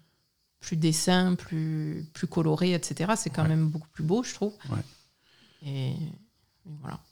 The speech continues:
Speaker 2: Ouais. On a, on est tombé sur, euh, on est tombé sur pas mal de bugs.
Speaker 1: Ah oui.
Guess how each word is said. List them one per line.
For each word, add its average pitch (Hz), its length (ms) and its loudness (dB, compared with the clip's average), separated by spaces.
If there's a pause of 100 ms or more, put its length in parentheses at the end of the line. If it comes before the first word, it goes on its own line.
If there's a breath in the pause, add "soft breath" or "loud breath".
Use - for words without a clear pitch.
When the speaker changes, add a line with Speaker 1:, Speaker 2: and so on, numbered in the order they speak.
(160)
Speaker 2:
Ouais. 101 60 -8 (500 loud breath)
On 123 120 10
a, 131 420 12
on 127 120 12
est 131 100 12
tombé 147 220 12
sur, 139 280 6
euh, 127 220 12 (1040)
on 120 120 6
est 113 40 4
tombé 127 220 8
sur - 160 -2
pas 110 120 6
mal 165 180 10
de 113 80 6
bugs. 107 360 0 (1200)
Speaker 1:
Ah 185 100 0
oui. 185 180 2